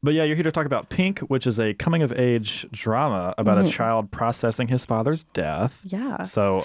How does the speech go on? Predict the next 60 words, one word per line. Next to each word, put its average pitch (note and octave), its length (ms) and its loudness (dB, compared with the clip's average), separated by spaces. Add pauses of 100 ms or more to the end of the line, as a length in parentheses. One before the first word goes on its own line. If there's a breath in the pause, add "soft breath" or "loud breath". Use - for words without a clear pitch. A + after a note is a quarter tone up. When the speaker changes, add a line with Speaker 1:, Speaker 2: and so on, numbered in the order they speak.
Speaker 1:
a G#2 80 0
good A#2+ 360 2
Speaker 2:
Oof. - 280 -2
Speaker 1:
rom-com A2 540 2
<laughs> A3 880 0
of A#2 140 2
a A2 100 0
film. G#2+ 440 -2
Speaker 2:
A A3+ 40 -6
great G#3 220 -2
one F#3+ 100 2
for F#3 140 -4
the F3 60 -6
family. F3+ 420 0
Speaker 1:
Yeah, C#3 240 2
exactly. G#2 640 -2
Um, A2 480 0
but B2 160 -2
before D#3+ 320 0
we D#3 100 2
dive B2 240 2
into A2 140 0
that, G#2+ 400 0
I - 20 -2
wanna A#2 160 4
talk - 280 -2
about G2+ 260 2
you A2+ 500 2 (600 soft breath)
and G2+ 760 0
how A#2 160 0
you A2 160 2
ended G#2 180 2
up G2+ 140 0
in G#2+ 60 0
this G2 180 -2
chair E2+ 500 -4 (140)
in G#2+ 100 -4
front F#2 220 -4
of F#2+ 160 -8
me. C2+ 160 -4 (140)
Speaker 2:
Wow. D#3+ 400 -4
Speaker 1:
And A3+ 120 2
I G#3+ 40 4
wanna G#3+ 180 2
go G#2+ 200 2
Speaker 2:
So G2 40 -2
Speaker 1:
back G2+ 220 -2
to - 160 -4
every G#2+ 200 0
decision G#2+ 380 0
you've G2 160 2
ever F#2 240 2
made F2 360 0
<laughs> - 40 -10
and B2+ 100 2
how C3 300 0
it A#2+ 80 -2
led A#2 380 0
to A#2 100 0
this G#2 260 -2